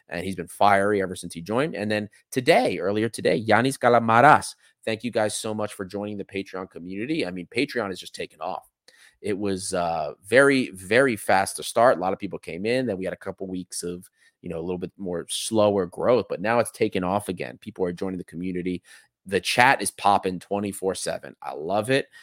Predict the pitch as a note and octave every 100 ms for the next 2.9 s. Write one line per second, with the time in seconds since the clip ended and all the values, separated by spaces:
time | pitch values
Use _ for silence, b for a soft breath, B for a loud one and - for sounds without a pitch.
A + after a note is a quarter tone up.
0 | b - F#2 F#2 G2+ A#2 A2 G2+ G2 -
1 | - B2 A#2+ A#2 G#2+ G2 - G#2+ A2 A2
2 | G#2+ - b b - F2 F2 E2 D#2